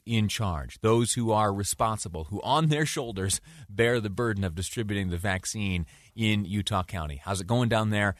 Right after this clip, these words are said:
How will it go? Uh, and what's being done to make sure it goes smoothly? Especially as,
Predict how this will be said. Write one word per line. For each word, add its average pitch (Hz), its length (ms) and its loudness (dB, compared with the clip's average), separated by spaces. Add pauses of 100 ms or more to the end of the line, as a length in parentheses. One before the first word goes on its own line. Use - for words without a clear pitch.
(120)
How 92 140 -2
will 104 260 0
it 92 80 -4
go? 90 340 2 (200)
Uh, 87 140 -2
and 92 80 0
what's 101 160 -2
being 95 200 0
done 90 160 0
to 82 60 -2
make 90 160 -2
sure 90 200 -4
it 80 80 -8
goes 87 180 0
smoothly? 80 500 -4
Especially 151 560 2
as, 82 380 -4